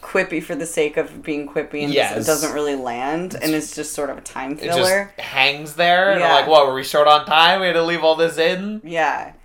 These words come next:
Speaker 1: 'Cause this is a C W, right? Like, they did have to, like, fill time.
Speaker 2: They did have to. I mean, you know, it depends, 'cause I'm sure sometimes they were also cutting things to make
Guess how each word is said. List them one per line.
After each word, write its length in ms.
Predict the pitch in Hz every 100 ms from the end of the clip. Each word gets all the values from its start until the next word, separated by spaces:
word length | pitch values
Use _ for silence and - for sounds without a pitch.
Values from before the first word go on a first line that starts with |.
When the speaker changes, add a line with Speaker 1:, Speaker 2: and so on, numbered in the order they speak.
| _ _ _ _
Speaker 1:
'Cause 200 | - 185
this 180 | 202 208
is 220 | 180 190
a 280 | 196 170 143 - _ _ _ _ -
C 140 | -
W, 360 | 180 190 180 135
right? 120 | -
Like, 180 | 156 156
they 140 | 170
did 160 | 160 165
have 200 | 160 156
to, 80 | 147
like, 160 | 131
fill 260 | - 151 127
time. 380 | - 123 117 87
Speaker 2:
They 120 | 139
did 160 | 156 220
have 180 | 269 277
to. 200 | 269 247 226
I 60 |
mean, 280 | 220 226 214
you 120 | 202
know, 100 | 180
it 80 | 165
depends, 320 | 175 220 -
'cause 120 | 180 170
I'm 120 | 170
sure 180 | 196 175
sometimes 440 | 180 165 160 143
they 60 | 135
were 80 |
also 220 | 127 123 110
cutting 400 | - 139 135 123
things 400 | 127 120 107 107
to 120 | 117
make 500 | 110 113 110 110 -